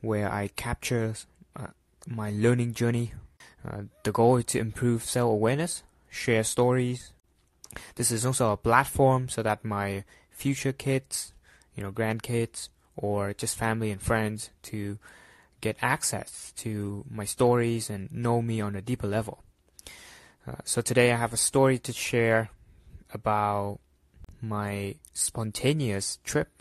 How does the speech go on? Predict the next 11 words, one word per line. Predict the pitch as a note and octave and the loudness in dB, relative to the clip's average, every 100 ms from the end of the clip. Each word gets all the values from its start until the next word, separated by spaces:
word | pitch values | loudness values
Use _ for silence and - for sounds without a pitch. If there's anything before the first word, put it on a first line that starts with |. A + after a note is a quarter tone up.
| - | -14
to, | - A2 G#2+ G#2 | -6 -4 -2 -4
uh, | G#2 - - - - - - G#2 | -6 -10 -20 -20 -20 -20 -12 -10
uh, | G#2 | -8
University | G#2 A#2 A#2 A#2 A#2 A2+ | -2 -2 0 -2 -2 -4
of | G2+ | -2
Manitoba | G#2 A2+ A2+ A2+ A2 G2 - - _ - | 0 0 0 -2 -2 -6 -10 -20 _ -6
yesterday | G#2+ G#2+ G#2+ G2+ F#2+ - | -4 -2 -4 -4 -6 -10
for | - - G#2 G2+ G2+ G2+ - | -16 -10 -4 -2 -4 -6 -8
a | G#2 | -10
recruiting | G2 G#2 G#2 - - C3 B2 | -6 -6 -6 -6 -2 0 0
event, | G#2+ G2+ G2 - | -2 -6 -10 -14